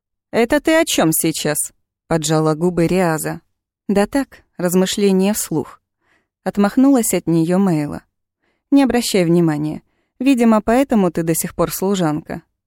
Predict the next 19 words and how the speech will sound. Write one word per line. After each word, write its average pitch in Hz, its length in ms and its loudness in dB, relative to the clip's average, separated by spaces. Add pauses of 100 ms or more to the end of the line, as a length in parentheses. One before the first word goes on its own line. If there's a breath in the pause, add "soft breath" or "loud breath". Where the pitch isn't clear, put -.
Ум 294 200 6
иногда 214 420 2
полезно 175 480 2
развивать, 165 600 -2 (160)
а 262 80 2
не 233 140 6
тратить 247 440 0
себя 196 280 2
на 190 160 2
кувыркание 175 640 0
в - 40 -6
чужих 160 380 -4
кроватях. 175 580 -4 (380)
Хотя...» 233 600 0 (600)
Мейла 170 300 2
скептически - 680 -4
осмотрела 175 560 -2
хорошенькую 165 640 -2
служанку. 160 640 -4